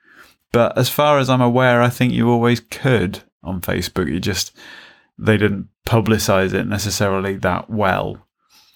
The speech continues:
People need, seem to need spoon feeding. Like, this whole thing about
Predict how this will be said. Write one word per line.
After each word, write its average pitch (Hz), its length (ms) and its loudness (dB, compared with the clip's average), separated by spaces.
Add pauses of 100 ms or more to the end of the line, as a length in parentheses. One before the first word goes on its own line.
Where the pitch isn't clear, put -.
(360)
People 120 380 0
need, 104 380 -2
seem 113 280 2
to 110 80 -2
need 101 240 -4
spoon 107 400 0
feeding. 95 560 -8
Like, 95 260 -4
this 117 160 0
whole 113 180 0
thing 107 220 0
about 101 380 0